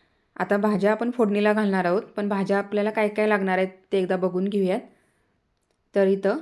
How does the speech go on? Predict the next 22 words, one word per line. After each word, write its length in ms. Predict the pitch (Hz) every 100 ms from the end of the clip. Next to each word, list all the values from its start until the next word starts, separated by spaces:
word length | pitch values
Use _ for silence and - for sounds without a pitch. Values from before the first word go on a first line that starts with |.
| -
घेवडा 300 | 208 208 202
घेतलेला 420 | 202 226 220 196 185
आहे 260 | 180 202 294 - _ _ _ _ _ _ _ _ _
अर्धी 260 | 202 180 185
वाटी, 360 | 170 170 262 - _ _ _ _ _ _ -
कांद्याची 440 | 220 202 208 208
पात 180 | 220 226 233 -
अर्धी 260 | 202 180
वाटी, 380 | 185 175 214 311 - _ -
बारीक 340 | 190 180 185
अशी 140 | 202 208
चिरून 300 | 226 208 240
घ्यायची 240 | 214 196
कांद्याची 420 | 196 185 175 175
पात, 140 | 190 269 - _ _ _
त्यानंतर 500 | - 196 196 196 214 294 - _ _ _ _ _ _
हरभरे 460 | 226 196 190 196 285 - _ _ _ _ _ _ _ _ _ _ _ _ _ _ -
अर्धी 260 | 196 185
वाटी, 320 | 180 175 214 302 - 196
गाजर 340 | 202 214 202 240
अर्धी 280 | 220 180 185
वाटी, 300 | 175 170